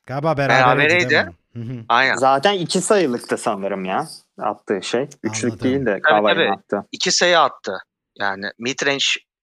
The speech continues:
Speaker 2: şutu attı.
Speaker 3: Hı hı, hı hı.
Speaker 2: O arada berabereydi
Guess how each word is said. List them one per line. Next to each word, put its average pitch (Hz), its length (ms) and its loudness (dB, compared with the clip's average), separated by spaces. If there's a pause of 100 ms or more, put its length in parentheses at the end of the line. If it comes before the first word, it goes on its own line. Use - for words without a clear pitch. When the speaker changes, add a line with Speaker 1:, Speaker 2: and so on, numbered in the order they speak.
(120)
Speaker 2:
şutu - 180 -4
attı. 107 300 -4
Speaker 3:
Hı 180 80 0
hı, 123 180 -2 (280)
hı 120 140 -4
hı. 139 120 -4
Speaker 2:
O 135 140 2
arada 160 260 2
berabereydi 151 600 4